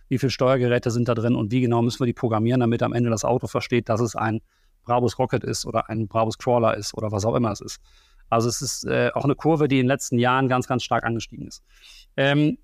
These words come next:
so, das hat er, das hat er alles gemacht, hat den Laden fünfundvierzig Jahre geleitet oder knapp, fast, hat über vierzig Jahre den Laden geleitet, äh, bis, äh, bis zweitausendachtzehn.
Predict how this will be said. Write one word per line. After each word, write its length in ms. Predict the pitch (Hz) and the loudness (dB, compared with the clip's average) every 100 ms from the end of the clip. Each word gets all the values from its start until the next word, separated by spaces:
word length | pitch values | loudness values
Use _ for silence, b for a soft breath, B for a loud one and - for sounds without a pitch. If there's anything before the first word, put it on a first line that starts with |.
| _ | _
so, 220 | 190 143 | -2 0
das 180 | 123 127 | 2 2
hat 100 | 170 | 2
er, 140 | 175 - | 2 2
das 220 | 151 151 | 0 2
hat 80 | 170 | 2
er 80 | |
alles 180 | 147 151 | 2 0
gemacht, 300 | - 156 - | 2 0 0
hat 100 | - | -2
den 80 | 156 | 0
Laden 160 | 147 151 | 2 0
fünfundvierzig 400 | 165 147 156 - | -2 -2 -4 0
Jahre 200 | 143 127 | 0 2
geleitet 500 | 127 165 131 107 - _ - | 2 2 0 -6 -12 _ -4
oder 160 | 131 123 | -2 0
knapp, 320 | 147 151 131 | 0 -2 -2
fast, 300 | 175 - - | -2 -2 -6
hat 120 | 135 | -4
über 160 | 175 165 | 0 0
vierzig 320 | - 180 135 | 0 -2 0
Jahre 220 | 147 160 | 0 2
den 100 | 160 | 2
Laden 220 | 147 151 | 2 2
geleitet, 480 | 156 139 143 185 - | 2 2 0 -2 -6
äh, 160 | 135 131 | -4 -2
bis, 340 | 120 - - | -2 -4 -6
äh, 220 | 147 131 | -2 0
bis 220 | 127 123 - | 0 -2 -2
zweitausendachtzehn. 800 | 139 131 120 151 - 180 208 | 0 2 0 -2 -2 -2 0